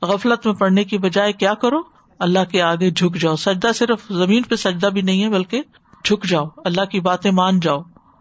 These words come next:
اس آیت سجدہ پر تمام جن و انس نے سجدہ کیا تھا۔ ابن عباس کی روایت ہے نبی صلی اللہ علیہ وسلم سے، حتیٰ کہ دوات اور قلم نے بھی سجدہ کیا، لیکن امیہ بن خلف نے سجدہ نہیں کیا۔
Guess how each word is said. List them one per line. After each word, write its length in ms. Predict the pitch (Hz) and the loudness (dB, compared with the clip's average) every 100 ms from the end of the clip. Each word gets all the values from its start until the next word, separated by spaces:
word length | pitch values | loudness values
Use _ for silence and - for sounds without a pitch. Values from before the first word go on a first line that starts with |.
| _ _ _ _ _ - | _ _ _ _ _ -6
اس 180 | 233 | -2
آیت 300 | 220 220 226 | 0 0 -2
سجدہ 280 | 220 208 190 226 | -2 -2 -2 -2
پر 100 | 254 - _ _ - _ - | -2 -4 _ _ -20 _ -4
تمام 340 | 214 220 233 | 2 2 4
جن 220 | 196 190 190 | 2 2 4
و 40 | |
انس 240 | 190 196 | 2 0
نے 100 | 190 | -2
سجدہ 340 | 180 180 165 175 170 | -2 -2 -2 -4 -4
کیا 160 | 170 160 | -4 -4
تھا۔ 140 | 180 | -2
ابن 240 | 175 165 | -2 0
عباس 420 | 175 165 170 170 - | 0 0 0 -2 -2
کی 120 | 170 | -4
روایت 360 | 165 160 160 | -2 -2 -2
ہے 60 | 180 | -2
نبی 200 | 170 165 | -2 -2
صلی 220 | 170 165 | -2 -2
اللہ 160 | 160 156 | -2 -2
علیہ 140 | 151 | -2
وسلم 340 | 156 165 156 156 | -4 -6 -6 -6
سے، 200 | - 160 - _ _ _ - | -8 -12 -14 _ _ _ -8
حتیٰ 260 | 196 196 233 220 | -8 -2 -2 0
کہ 80 | 202 175 - | -2 -4 -8
دوات 440 | 160 190 196 208 | -2 2 2 0
اور 60 | 214 | -4
قلم 360 | - 196 208 | -2 -2 2
نے 120 | 208 190 | 2 2
بھی 100 | 180 | 0
سجدہ 340 | 175 147 160 156 | -2 -4 -6 -6
کیا، 160 | 160 151 - _ _ _ _ _ _ _ _ _ _ _ - | -8 -10 -12 _ _ _ _ _ _ _ _ _ _ _ -6
لیکن 220 | 190 196 | -2 0
امیہ 340 | 196 190 196 196 | 2 2 2 2
بن 160 | 190 | 0
خلف 300 | 185 185 185 | -2 -2 0
نے 80 | 180 | -2
سجدہ 320 | 170 170 156 | -2 -4 -2
نہیں 240 | 165 160 156 | -4 -6 -8
کیا۔ 240 | - 156 | -10 -12